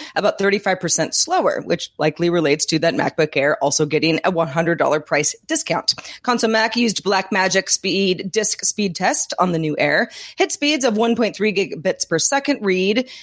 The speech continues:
and one gigabit per second write. The twenty eighteen MacBook Air achieved two gig-, g-, gigabits per second read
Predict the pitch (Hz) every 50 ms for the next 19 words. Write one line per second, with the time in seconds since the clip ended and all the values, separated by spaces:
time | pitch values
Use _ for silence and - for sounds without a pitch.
0 | - - - 196 214 220 247 269 277 247 233 226 196 202 160 185 170 - - 190
1 | 180 - 170 170 - - - - 208 247 294 311 - - - - - - - -
2 | _ 202 196 - 226 214 214 185 180 175 - - 359 415 403 349 262 196 175 -
3 | 170 160 - 175 151 147 165 196 - - - - 180 170 160 190 - - - -
4 | 240 247 233 180 185 147 - 151 - - _ _ _ _ - - - _ - 208
5 | 202 196 190 190 185 185 - - 202 185 - 170 165 - - - 226 247 240 240
6 | 220 247